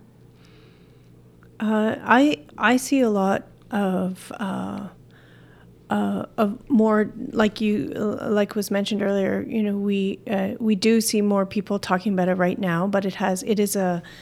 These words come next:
something that comes up and bubbles up here and there. It's interesting who's talking about it now versus before. Uh, some people who used to be anti-amalgamation are now pro-amalgamation, um, which is interesting. So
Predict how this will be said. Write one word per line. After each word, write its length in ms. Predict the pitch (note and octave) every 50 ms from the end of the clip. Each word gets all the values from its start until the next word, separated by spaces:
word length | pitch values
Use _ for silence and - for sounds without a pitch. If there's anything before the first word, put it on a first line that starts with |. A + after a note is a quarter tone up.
| - -
something 320 | - - G3 - - F#3+
that 200 | F#3+ F3+ F3 -
comes 260 | - - F#3+ F#3+ F3+ F#3+
up 220 | F3+ F3+ - - - - - - - - - -
and 100 | - G3
bubbles 280 | G3 F#3+ F#3 G3 F#3 -
up 180 | F3+ F3 -
here 180 | - - G3 F#3
and 160 | F3 F3+ F3
there. 300 | F3+ F3 D#3+ F3+ G3 - - - - - - - - - - - - - -
It's 200 | A3+ - - -
interesting 600 | - B3+ B3+ D#4+ D4+ - - D#4+ D4+ C#4+ C4 - -
who's 500 | - - - A#3 A3+ A3 A3 G#3+ - -
talking 380 | - - - - - F#3+ F#3
about 240 | F#3+ F#3 F3+ E3+ F3
it 100 | - -
now 280 | F3+ F#3 F3+ F3 F#3 F#3
versus 480 | F#3 F#3+ F#3 - - - G2 F#2 -
before. 720 | - - - - - - - G2 - G2 G2 F#3 - - -
Uh, 280 | - F#3+ F#3+ F#3 F#3+ G3
some 200 | - - G3+ G3
people 280 | F#3 G3 - - G3 F3
who 100 | G3+ G3
used 280 | F#3 F#3+ G3+ G3 - -
to 40 |
be 300 | G3 - G3 F#3 F#3+ -
anti-amalgamation 1200 | - F#3+ F#3+ F#3 - G3+ G3 G3 G3 F#3+ F#3+ F#3 F#3 G3 F3+ F3 F#3 F3+ F3 - - F#3+ F#3 F#3 F#3 - - - - - - - -
are 120 | - F#3 F3+
now 220 | F3+ F3+ F3+ - -
pro-amalgamation, 1200 | - - A#3+ A#3 A3+ A#3 A3+ A3 A3 A3 A3 G#3+ A3+ A3 A3 A3 G#3+ G#3 - - A3 G#3+ G#3+ G#3+ - - - - - - - - - -
um, 680 | G#3 G3+ G3 F#3+ G3 F#3+ F#3+ F#3+ F#3+ G3 A#3 A#3+ B3 - -
which 180 | - - -
is 140 | A3 G3 -
interesting. 580 | - G#3 - G#3 F#3 - - - - G3 G3 F#3
So 480 | - - - A3 G#3 G3+ G3 G3+ -